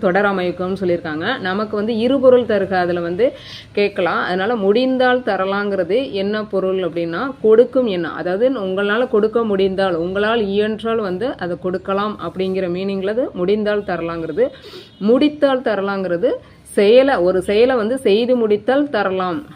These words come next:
அப்படிங்கிறது தான் வந்து செயல் முடிந்த பின் தர்றதை வந்து முடித்தால் தரலாம். இது வந்து இருபொருள் தருககளை கேட்கலாம், அதனால இது வந்து பார்த்துக்கோங்க.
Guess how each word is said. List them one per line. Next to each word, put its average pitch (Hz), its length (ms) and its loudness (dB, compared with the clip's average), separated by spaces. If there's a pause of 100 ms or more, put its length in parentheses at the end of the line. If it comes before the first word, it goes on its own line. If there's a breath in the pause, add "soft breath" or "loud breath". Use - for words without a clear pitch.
(240 loud breath)
அப்படிங்கிறது 190 500 -2
தான் 202 140 -4
வந்து 214 180 2 (140)
செயல் 208 320 2
முடிந்த 196 300 0 (100)
பின் 190 180 -4
தர்றதை 170 340 -4
வந்து 214 200 -2
முடித்தால் 180 440 -2
தரலாம். 151 360 -8
இது 202 140 -4
வந்து 220 120 -4 (100)
இருபொருள் 220 460 0
தருககளை 170 440 -4
கேட்கலாம், 196 340 -6
அதனால 170 240 -4 (100)
இது 165 140 -10
வந்து 220 160 -2 (340 loud breath)
பார்த்துக்கோங்க. 139 480 -6